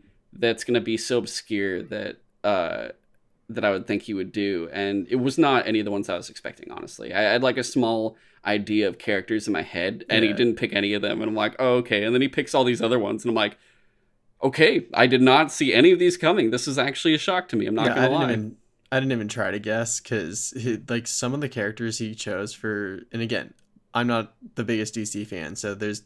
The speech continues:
Speaker 2: definitely, like, huge gaps in my knowledge. But some of the characters he chose to put into, um, Suicide Squad, I was just like, "Where the fuck did he find these fucking characters?"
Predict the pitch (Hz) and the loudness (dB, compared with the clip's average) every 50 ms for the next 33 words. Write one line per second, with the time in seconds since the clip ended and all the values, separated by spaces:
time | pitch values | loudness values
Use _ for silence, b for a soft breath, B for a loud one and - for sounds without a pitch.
0 | _ _ _ 113 110 107 - 117 110 107 104 101 101 107 107 - - - 120 117 | _ _ _ -2 -2 -2 -2 -4 -6 -4 -4 -6 -6 -8 -10 -14 -8 -4 -4 -4
1 | 107 107 - - 98 87 90 - - 104 98 90 87 78 82 87 - - - - | -4 -4 -4 -4 -4 -4 -4 -6 -10 -12 -12 -12 -12 -12 -12 -12 -12 -14 -14 -16
2 | b b b b b b _ - 113 - - 113 123 143 135 - 120 104 110 113 | b b b b b b _ -12 -8 -6 -4 -2 -2 -2 -4 -2 -2 -2 -2 -2
3 | 110 123 120 117 113 110 101 - - 101 90 98 104 104 - 104 95 95 98 - | -4 -4 -4 -4 -6 -8 -10 -10 -8 -8 -6 -6 -8 -8 -8 -10 -8 -8 -10 -12
4 | - - 110 95 98 101 104 - 101 92 92 90 98 98 - - - - 95 87 | -10 -10 -10 -8 -8 -10 -8 -8 -8 -8 -6 -8 -10 -12 -14 -18 -12 -10 -10 -10
5 | 73 78 87 85 - - - _ _ - - - 90 - - 92 98 104 - - | -10 -12 -16 -18 -18 -20 -20 _ _ -16 -12 -12 -10 -10 -8 -8 -8 -8 -6 -4
6 | 117 117 120 123 123 143 - _ _ _ _ _ - 87 85 90 - 131 107 - | -4 -2 -2 -4 -6 -10 -16 _ _ _ _ _ -8 -8 -8 -6 -8 -8 -8 -8
7 | - 82 90 - - - _ _ _ _ _ _ _ _ _ _ _ _ _ _ | -8 -8 -10 -10 -16 -20 _ _ _ _ _ _ _ _ _ _ _ _ _ _
8 | _ - 113 127 156 170 202 190 - - 156 170 170 - 131 113 98 - - - | _ -16 -12 -10 -8 -6 -8 -8 -8 -8 -8 -8 -8 -6 -6 -6 -6 -6 -10 -12
9 | 104 120 165 185 160 120 98 - - - 76 - - - - - - - - - | -8 -4 -2 -2 0 -2 -2 -4 -8 -10 -12 -12 -12 -14 -16 -14 -12 -12 -12 -14
10 | - - - - - - - - - - | -14 -10 -8 -8 -8 -6 -8 -8 -10 -10